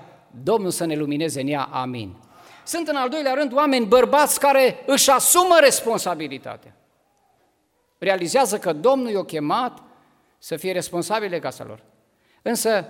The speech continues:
nu merg pe calea lui Dumnezeu. Lucrează cu autoritate, lucrează cu asprime,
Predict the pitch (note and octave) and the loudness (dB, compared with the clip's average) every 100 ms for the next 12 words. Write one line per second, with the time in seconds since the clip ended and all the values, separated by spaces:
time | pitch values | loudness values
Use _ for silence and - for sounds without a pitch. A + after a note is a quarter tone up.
0 | - - _ _ _ _ _ _ F#3 G#3 | -14 -20 _ _ _ _ _ _ -6 -4
1 | F#3+ F3+ G3 F#3+ C#3+ A#2+ G#2+ G#2 G#2+ G#2 | -4 -4 -6 -6 -6 -10 -14 -18 -18 -20
2 | _ _ _ _ _ _ _ _ _ _ | _ _ _ _ _ _ _ _ _ _
3 | _ _ _ _ _ _ _ _ _ _ | _ _ _ _ _ _ _ _ _ _
4 | _ _ _ _ _ _ _ _ _ _ | _ _ _ _ _ _ _ _ _ _
5 | E3+ D3+ G#3 F#3+ F3 E3+ D#3 E3+ E3+ A#3 | -12 -2 -2 -2 -4 -4 -2 -4 0 0
6 | B3+ D3 A2+ - _ _ _ _ _ _ | 0 -2 -14 -20 _ _ _ _ _ _
7 | _ _ _ _ _ _ _ _ _ _ | _ _ _ _ _ _ _ _ _ _
8 | _ - D#3 F3+ G3+ G#3 G#3+ - B3+ E4 | _ -10 -2 -2 2 2 2 -2 2 2
9 | E4 E3+ - - | 2 0 -6 -20